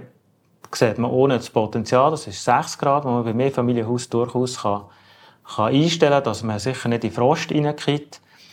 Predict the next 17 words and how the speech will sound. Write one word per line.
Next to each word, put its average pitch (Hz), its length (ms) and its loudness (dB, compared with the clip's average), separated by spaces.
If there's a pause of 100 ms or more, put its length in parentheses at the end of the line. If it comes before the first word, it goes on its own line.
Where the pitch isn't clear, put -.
(540)
Und 117 120 0
dann 123 200 2
sieht 151 360 4
man 160 100 0
schon 139 300 2
rechts 127 520 0
jetzt - 560 0
auf, - 440 -10 (100)
auf 123 140 -10
dem 120 120 -8
Bildschirm, 123 760 0
wie 110 80 -4
viel 117 200 0
man 113 160 -2
kann 107 120 0
einsparen 104 420 -4
kann. 101 160 -12